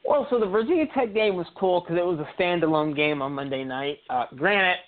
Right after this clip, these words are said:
we, I sat there in the rain for four hours and watched us get walloped on, so it really wasn't that much fun. <laughs> Um, last night, uh, we were lightning delayed by eighty minutes,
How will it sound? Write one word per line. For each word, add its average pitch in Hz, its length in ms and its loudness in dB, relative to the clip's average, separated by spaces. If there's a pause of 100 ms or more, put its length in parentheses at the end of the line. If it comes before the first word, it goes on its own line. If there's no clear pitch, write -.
(140)
we, 147 280 -2 (400)
I 139 220 0
sat 185 240 2
there 160 160 4
in 170 260 0
the 156 80 0
rain 143 560 -2 (140)
for 135 300 -4 (140)
four 147 240 4
hours 139 400 4
and 135 160 -6
watched 131 300 -4
us 135 160 -6
get 123 120 -4
walloped 135 440 2
on, 120 260 -4
so 156 80 0
it 156 60 -2
really 190 160 0
wasn't 170 280 0
that 160 160 0
much 180 220 0
fun. 196 280 2
<laughs> - 60 -18 (340)
Um, 196 760 2 (300)
last 233 420 0
night, 180 400 2
uh, 151 200 4
we 160 120 2
were 156 120 2
lightning 160 440 0
delayed 143 340 2
by 139 140 0
eighty 143 260 -2
minutes, 139 340 -8